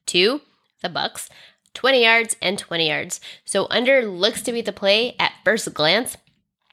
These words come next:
but looking at the other side of this, what tendencies do the Bucs have?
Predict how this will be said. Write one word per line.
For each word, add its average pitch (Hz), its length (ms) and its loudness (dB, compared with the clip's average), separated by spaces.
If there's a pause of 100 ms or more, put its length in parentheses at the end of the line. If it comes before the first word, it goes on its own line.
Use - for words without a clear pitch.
(120)
but 160 160 -4
looking 208 300 0
at 202 100 2
the - 140 -6
other 202 240 2
side 233 240 2
of 220 100 -4
this, 254 280 0 (140)
what 202 360 0
tendencies 214 640 0
do 175 160 -2
the 170 160 0
Bucs - 400 -4
have? 294 300 -4